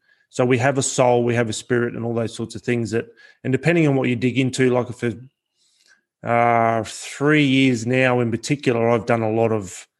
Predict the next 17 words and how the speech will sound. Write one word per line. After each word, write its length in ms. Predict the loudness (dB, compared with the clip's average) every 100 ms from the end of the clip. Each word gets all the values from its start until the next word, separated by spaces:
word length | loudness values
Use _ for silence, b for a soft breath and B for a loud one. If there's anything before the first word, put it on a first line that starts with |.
| _ _ _
meditative 640 | 0 2 2 2 0 0 0
type 280 | -2 -4
therapy, 440 | -2 0 0 0 0
and 100 | 2
not 280 | 0 -2 -6
in 120 | -4
the 60 | -4
sense 340 | -4 -4 -2
of 240 | -4 -4 -4
counseling 580 | 0 0 0 -4 -4
and 140 | -4 -6
trauma 360 | 0 2 2
therapy, 540 | 0 0 -2 -4 -4 -2
but 320 | 0 -2 -4 b b b b b b _ _ -4
meditative 600 | 0 0 2 2 2 0
therapy 760 | 0 0 0 0 0 -4 -10 _
is, 960 | -4 -2 -2 -2 -4 -8 -10 -12 -14